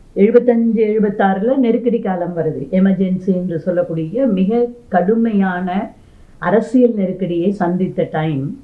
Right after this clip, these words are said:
அப்போ ம-, நிஜ நாடக இயக்கம், வீதி நாடகங்கள் அதெல்லாம் செய்து கொண்டிருந்த அதே நேரத்துல அவர் வந்து ஆன்டிகனி நாடகத்தை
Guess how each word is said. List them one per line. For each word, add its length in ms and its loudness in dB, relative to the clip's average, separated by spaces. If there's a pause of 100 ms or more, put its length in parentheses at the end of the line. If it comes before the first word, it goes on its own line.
(420)
அப்போ 340 0 (120)
ம-, 320 2
நிஜ 240 4
நாடக 380 2
இயக்கம், 720 2
வீதி 220 4
நாடகங்கள் 580 2
அதெல்லாம் 420 2
செய்து 280 2
கொண்டிருந்த 440 -2
அதே 260 -2
நேரத்துல 500 -2 (420)
அவர் 360 2
வந்து 520 2 (580)
ஆன்டிகனி 640 2
நாடகத்தை 640 0